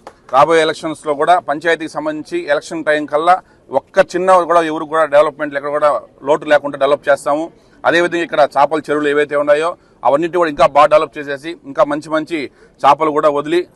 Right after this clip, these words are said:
చుట్టుపక్కల ఉండే పంచాయతీలందరూ కూడా మంచి quality of చేపల్ని తీసి, దాన్ని కూడా ఫిష్ డిపార్ట్మెంట్స్ ఎమ్మెల్యే గారు మాట్లాడేసి, అఫీషియల్‌గా as per rule ప్రకారం కూడా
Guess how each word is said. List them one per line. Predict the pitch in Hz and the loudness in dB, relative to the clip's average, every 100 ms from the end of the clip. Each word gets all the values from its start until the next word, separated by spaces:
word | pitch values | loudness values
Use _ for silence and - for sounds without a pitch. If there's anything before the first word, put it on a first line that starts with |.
| _ | _
చుట్టుపక్కల | - 156 165 160 | -12 -4 -4 -2
ఉండే | 151 151 147 | -2 -4 -6
పంచాయతీలందరూ | 131 143 151 147 143 | -8 -6 -6 -4 -6
కూడా | 139 147 | -2 0
మంచి | 139 143 143 | 0 -4 -8
quality | 170 147 156 156 151 | -4 0 0 2 0
of | 143 143 | 0 -2
చేపల్ని | 139 151 143 | -2 -2 -6
తీసి, | 131 139 - 180 _ _ - | -10 -14 -10 -12 _ _ -2
దాన్ని | 139 151 | -2 0
కూడా | 160 151 | 0 0
ఫిష్ | 147 - | -4 -10
డిపార్ట్మెంట్స్ | 156 139 151 147 147 147 | -8 0 0 0 -8 -6
ఎమ్మెల్యే | 139 151 147 | -4 -2 -2
గారు | 143 | 0
మాట్లాడేసి, | 143 139 139 139 180 180 _ _ - | -2 -2 -4 -4 -8 -10 _ _ -6
అఫీషియల్‌గా | 135 160 170 156 147 147 | -6 -4 -2 2 4 2
as | |
per | - 143 | 0 -4
rule | 151 | -4
ప్రకారం | 135 139 147 143 | -2 0 0 -2
కూడా | 143 | -4